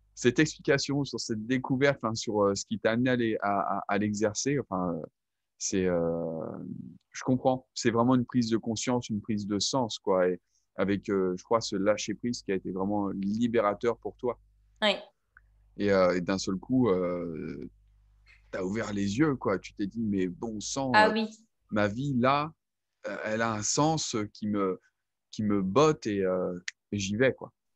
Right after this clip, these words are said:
Speaker 1: Je peux pas ne pas y aller, quoi. »
Speaker 2: Complètement. Et ça a été, euh, fulgurant, puisque, euh,
Speaker 1: Ah,
Speaker 2: en
Speaker 1: sûrement,
Speaker 2: six
Speaker 1: oui.
Speaker 2: ans, j'ai fait, euh, j'ai fait un cheminement, mais extraordinaire. Je suis partie de, de, de, euh,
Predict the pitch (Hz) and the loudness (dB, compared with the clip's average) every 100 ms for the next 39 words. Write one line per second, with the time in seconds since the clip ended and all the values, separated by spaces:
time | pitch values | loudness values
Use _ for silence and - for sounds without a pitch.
0 | _ - - 107 - 135 123 101 101 107 | _ -18 -2 -2 4 4 4 2 0 2
1 | 113 95 90 - _ _ _ _ _ _ | 0 -2 -6 -6 _ _ _ _ _ _
2 | _ _ _ _ _ _ _ - 180 226 | _ _ _ _ _ _ _ -14 -2 4
3 | 247 247 226 208 208 _ _ _ _ _ | 6 4 2 0 -2 _ _ _ _ _
4 | _ _ - 247 254 240 233 330 330 269 | _ _ 4 6 8 6 6 6 6 6
5 | - 202 202 - - 285 220 294 294 320 | 4 2 2 0 0 2 4 4 6 6
6 | 277 220 196 - - 220 220 185 185 185 | 6 0 -8 -8 2 4 6 4 0 -2
7 | - - 214 240 233 247 233 240 294 269 | -8 2 4 4 2 0 4 6 6 6
8 | 233 202 - - 240 220 196 185 - _ | 4 2 2 4 4 4 2 0 -4 _
9 | _ - 247 240 233 220 220 - 220 220 | _ 0 2 4 4 4 4 2 2 2
10 | 214 262 285 214 202 226 220 - 214 208 | 2 4 4 2 0 -2 -2 0 6 6
11 | 202 214 269 330 233 202 196 208 - 226 | 6 0 -2 2 2 0 -8 -6 -4 4
12 | 240 - - 285 294 214 196 196 202 202 | 4 4 -6 -4 2 4 4 2 0 -6
13 | _ _ 196 208 202 202 196 202 196 196 | _ _ 0 2 4 2 0 0 2 2
14 | 196 196 - _ _ - | 0 -2 -6 _ _ -8